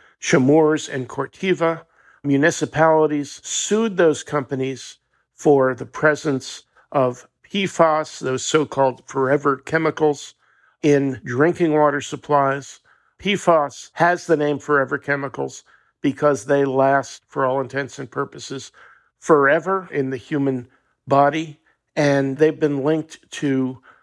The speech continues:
liver disease, various forms of cancer, and other illnesses that have brought a flurry of lawsuits, not just against the DuPont companies, but others in this country and in Canada and in the E U and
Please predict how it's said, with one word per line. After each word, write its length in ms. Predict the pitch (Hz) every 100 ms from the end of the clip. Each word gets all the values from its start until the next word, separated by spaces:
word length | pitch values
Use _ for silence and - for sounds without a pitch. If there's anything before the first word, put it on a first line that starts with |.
| _
liver 380 | - 139 180 185
disease, 760 | 180 175 139 170 156 151 - - _ _
various 420 | - 139 147 147 -
forms 400 | - 143 127 -
of 160 | -
cancer, 640 | - 160 165 160 - 151 156 - _ _
and 200 | 139 127 -
other 320 | 139 143 - -
illnesses 840 | 170 180 170 139 151 147 143 - _ _ _ 156
that 120 | 143
have 320 | 123 143 127
brought 380 | 143 151 139 -
a 120 | 139
flurry 720 | 117 - - 190 190 185 175 139
of 180 | 117
lawsuits, 800 | 131 143 147 - 147 135 - - _ _ _ -
not 240 | 143 160 165
just 280 | 180 139
against 360 | 151 139 139 -
the 80 | 139
DuPont 500 | 120 127 - 147 -
companies, 500 | 143 131 143 139 131
but 280 | - 131 -
others 460 | 135 139 143 - - - _ -
in 160 | 120
this 220 | 117 156 -
country 440 | 160 139 156 147
and 140 | 139
in 140 | 117 117
Canada 680 | - 151 151 147 151 147 139
and 160 | 127
in 160 | 131 123
the 140 | 123 -
E 80 | 143
U 420 | 147 139 139 135 -
and 200 | -